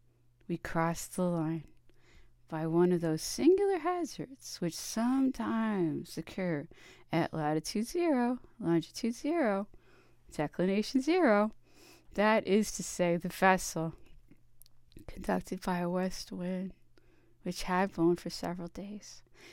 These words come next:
came under the line exactly at midday, at the first meridian,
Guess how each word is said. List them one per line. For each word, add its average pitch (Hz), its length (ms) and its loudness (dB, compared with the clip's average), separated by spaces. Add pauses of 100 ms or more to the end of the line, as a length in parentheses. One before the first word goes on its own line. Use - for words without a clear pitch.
(220)
came 180 440 0
under 147 220 -2
the 156 120 -4
line 151 500 -4 (280)
exactly 269 720 6
at 269 60 6
midday, 320 640 10 (1080)
at 208 160 4
the 240 80 0
first 226 340 2
meridian, 180 520 4